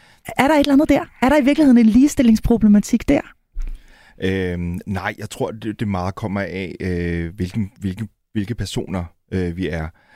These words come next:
Speaker 2: Øh, vi kan godt lide at udadtil se, øh, ud som om, at vi har, vi har styr på det hele.
Speaker 1: <laughs>
Speaker 2: Øhm,
Speaker 1: Det er sgu fair
Speaker 2: det
Speaker 1: and
Speaker 2: må man,
Speaker 1: square, ja.
Speaker 2: det, det, det
Speaker 1: Ja.
Speaker 2: tror jeg. Øhm,
Speaker 1: Ja.
Speaker 2: og, øh, men jeg, jeg vil sige,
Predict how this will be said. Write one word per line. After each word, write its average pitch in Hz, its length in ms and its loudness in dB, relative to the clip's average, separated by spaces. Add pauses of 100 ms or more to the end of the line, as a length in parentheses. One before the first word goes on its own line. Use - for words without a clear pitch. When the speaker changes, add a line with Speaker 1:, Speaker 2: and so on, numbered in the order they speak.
(180)
Speaker 2:
Øh, 92 460 -4
vi 98 100 -6
kan 101 120 -8
godt 98 240 -6 (200)
lide 110 420 -8 (140)
at 92 440 -8
udadtil 95 480 -4
se, 92 440 -6 (320)
øh, 85 280 -4
ud 110 120 -4
som 87 180 -4
om, 87 180 -6
at 87 180 -8
vi 95 80 -6
har, 82 480 -8
vi 87 120 -6
har 87 80 -4
styr - 260 -6
på 95 100 -8
det 87 100 -10
hele. 82 260 -2
Speaker 1:
<laughs> 262 60 2 (400)
Speaker 2:
Øhm, 208 460 0
Speaker 1:
Det 330 100 4
er - 40 6
sgu 208 180 2
fair 196 220 2
Speaker 2:
det 196 60 4
Speaker 1:
and 208 100 4 (100)
Speaker 2:
må 214 60 2
man, 190 80 4
Speaker 1:
square, 180 200 2
ja. 233 180 4
Speaker 2:
det, 143 220 -2 (380)
det, 120 120 -4
det 294 80 2
Speaker 1:
Ja. 370 40 4 (100)
Speaker 2:
tror 107 220 -2
jeg. 104 220 -4 (100)
Øhm, 107 80 -4 (300)
Speaker 1:
Ja. 262 180 0 (440)
Speaker 2:
og, 98 220 -4
øh, 90 340 -4 (140)
men 90 460 -4 (180)
jeg, 98 180 -6 (100)
jeg 101 120 -8
vil 92 80 -6
sige, 98 480 -4